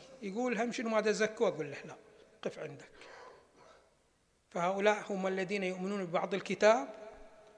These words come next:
ويكفرون ببعض، وهؤلاء الذي يقول عنهم القرآن بأنهم جعلوا القرآن عضين، يعني جعل القرآن أجزاء، أجزاء تعجبه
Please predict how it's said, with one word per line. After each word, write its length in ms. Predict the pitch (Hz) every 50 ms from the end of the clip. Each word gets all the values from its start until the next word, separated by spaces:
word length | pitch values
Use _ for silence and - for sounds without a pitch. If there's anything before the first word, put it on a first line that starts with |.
| - -
ويكفرون 540 | 185 175 175 175 - - - 170 190 196 180
ببعض، 360 | 156 156 147 147 143 - - - - - - - _ _ _ _ _ _ _ _ _ _ _ -
وهؤلاء 500 | - - 170 185 196 196 190 196 208 202
الذي 260 | 196 180 185 180 175 180
يقول 280 | 175 175 - 208 185
عنهم 300 | 165 185 202 175 185 175
القرآن 480 | 170 165 - - 180 175 185 202 202 185
بأنهم 460 | 160 180 175 180 180 180 175 175 165
جعلوا 360 | 151 196 185 180 190 202 196
القرآن 600 | 185 180 - 208 175 175 - 175 185 190 190 190
عضين، 580 | 170 147 156 156 160 160 185 180 180 156 143 151 - - - - - - - - - -
يعني 260 | 180 175 175 180 175
جعل 240 | 160 208 196 196 202
القرآن 440 | 190 185 - 202 196 196 208 202 190
أجزاء، 500 | 175 165 170 143 147 135 175 151 139 -
أجزاء 340 | 170 180 160 143 196 214 202
تعجبه 600 | - - 214 180 180 165 202 240 233 254 269 262